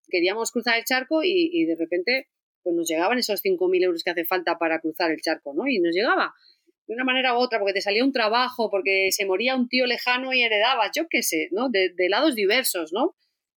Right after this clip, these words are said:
Pero te llega, al final te, las cosas te van llegando, ¿no? Entonces ese aprender a confiar y a realmente no estar todo el día tratando de controlar lo incontrolable, ¿no? Porque la vida no se puede controlar,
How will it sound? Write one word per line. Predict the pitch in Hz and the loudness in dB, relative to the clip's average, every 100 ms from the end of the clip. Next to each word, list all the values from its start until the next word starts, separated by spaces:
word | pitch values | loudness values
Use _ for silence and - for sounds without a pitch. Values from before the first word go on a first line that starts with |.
| _ | _
Pero | 190 180 180 175 | -2 2 2 2
te | 170 | 0
llega, | 175 233 160 175 - | 0 0 -2 -8 -12
al | 170 | -8
final | 190 208 247 | -2 0 0
te, | 226 196 180 | 0 0 0
las | 170 175 | -2 -4
cosas | - 208 220 | -6 -8 -4
te | |
van | 214 190 | -2 0
llegando, | 156 160 151 | 0 0 -2
¿no? | 170 | -4
Entonces | 196 208 | -2 -2
ese | 226 262 | 0 -2
aprender | 254 247 247 | 0 0 2
a | 240 | 0
confiar | 233 233 - 214 160 143 _ _ _ _ _ | -4 -10 -4 0 0 -2 _ _ _ _ _
y | 190 | -4
a | 185 | -2
realmente | 190 220 233 | 0 -2 -2
no | 233 | -2
estar | 226 233 233 | -2 -4 -2
todo | 226 | -2
el | 220 | 0
día | 226 220 | -2 -2
tratando | 202 202 214 214 214 | -2 0 -2 -2 -2
de | 214 | -2
controlar | 202 202 185 190 202 208 | 0 -2 0 2 2 0
lo | 202 | -2
incontrolable, | 185 190 180 180 180 175 175 240 | 0 -2 -2 0 2 2 2 0
¿no? | 220 | 0
Porque | 220 165 | -2 0
la | 160 | 0
vida | 165 185 170 160 _ - | 0 0 -2 -4 _ -4
no | 175 | -2
se | 180 165 | 0 -2
puede | 165 | -2
controlar, | 165 156 156 175 320 | 0 -2 0 0 -2